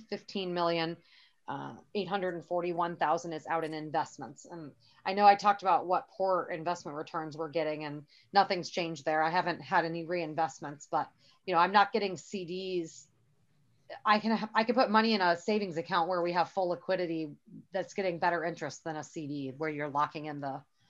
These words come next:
the principal and don't have access to it. So I'm not r-, doing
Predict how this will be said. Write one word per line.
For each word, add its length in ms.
the 80
principal 540
and 140
don't 140
have 100
access 440
to 120
it. 160
So 360
I'm 140
not 280
r-, 180
doing 340